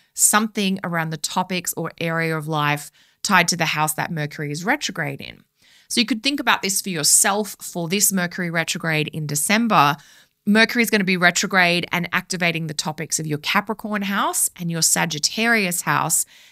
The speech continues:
And you might be ready to get back on track with something that's been neglected or ignored around those areas of your life. Maybe Capricorn or Sagittarius is your second house of money or your eighth house of debts and taxes and loans,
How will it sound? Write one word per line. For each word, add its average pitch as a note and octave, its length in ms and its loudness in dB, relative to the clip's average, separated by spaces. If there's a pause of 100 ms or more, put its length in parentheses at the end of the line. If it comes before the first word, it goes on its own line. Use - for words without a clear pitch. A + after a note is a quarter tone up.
(120)
And A3+ 100 4
you A#3+ 80 4
might B3+ 240 4
be B3+ 80 -2
ready G#3 220 2
to G#3 120 -2
get - 200 -2
back E3+ 260 2
on F3 160 -4
track E3 380 0
with F3 140 -6
something F3 400 -4
that's E3 180 -2
been E3 240 -6
neglected D#3+ 680 -4 (300)
or E3+ 140 -2
ignored D#3 680 0
around D#3 320 -2
those D3+ 340 -2
areas D3+ 460 -2
of C#3+ 100 -8
your C#3 160 -4
life. B2+ 440 -2 (440)
Maybe A3 240 6
Capricorn G#3+ 480 0
or F#3+ 60 0
Sagittarius F3+ 800 0
is E3+ 140 -6
your F3 80 -2
second F3+ 320 0
house F3+ 240 -4
of D#3+ 140 -8
money F#3+ 420 2
or D#3 160 -4
your D#3+ 280 -4
eighth F#3+ 240 -2
house F3 320 0
of D#3 180 -6
debts - 320 -2
and E3+ 120 -6
taxes E3+ 460 -4
and D#3+ 140 -4
loans, D#3 500 -2